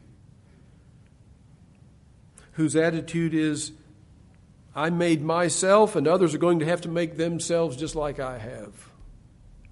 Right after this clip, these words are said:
I don't need mercy, not from man, not from God. I despise mercy. Such a one is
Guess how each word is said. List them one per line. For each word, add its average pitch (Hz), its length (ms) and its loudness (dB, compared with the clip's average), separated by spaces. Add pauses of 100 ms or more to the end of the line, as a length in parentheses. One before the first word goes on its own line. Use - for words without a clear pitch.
(2000)
I 175 140 6
don't 226 200 12
need 240 200 10
mercy, 262 680 12 (520)
not 220 300 6
from 240 260 6
man, 277 400 10
not 247 260 10
from 233 280 2
God. 269 600 10 (1300)
I 160 120 -2
despise 202 800 4
mercy. 220 540 0 (3250)
Such 214 340 -8
a 170 60 -4
one 180 440 -2
is 147 520 -8